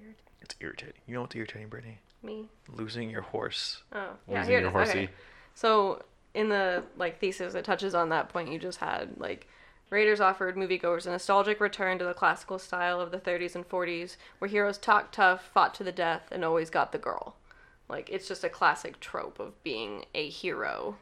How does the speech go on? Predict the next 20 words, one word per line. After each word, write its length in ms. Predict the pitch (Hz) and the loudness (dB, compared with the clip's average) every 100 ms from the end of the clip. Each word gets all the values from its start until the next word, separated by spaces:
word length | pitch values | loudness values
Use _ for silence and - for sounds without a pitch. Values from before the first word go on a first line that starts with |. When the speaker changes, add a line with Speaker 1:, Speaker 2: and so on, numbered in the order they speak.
| _ _ _ _ - | _ _ _ _ -2
Speaker 3:
Yeah, 160 | 107 | 0
so 120 | - 107 | 2 0
I 40 | |
think 160 | 113 104 | 0 0
that's 180 | 90 | 0
why 80 | 92 | 0
he's 100 | 90 | 2
on 120 | 90 | 2
the 60 | 90 | 2
Speaker 2:
Okay. 40 | 92 | 2
Speaker 3:
list, 180 | - | 0
just 200 | - 90 | -4 -4
because, 280 | - - 82 | -4 -4 -2
like, 180 | 82 80 | -2 -4
he 260 | - 87 82 80 - - - - | -4 -4 -4 -8 -20 -20 -20 -16
epitomizes 840 | - 95 85 85 82 92 87 85 - | -8 -4 0 0 0 0 0 -2 -4
the 340 | 80 80 85 - 85 | -4 -2 -6 -14 -10
good 320 | 80 87 87 82 | -4 -4 -4 -10
qualities 640 | - 98 101 101 104 104 - | -6 0 0 0 -2 -4 -2
of 340 | 95 95 98 | 0 0 -2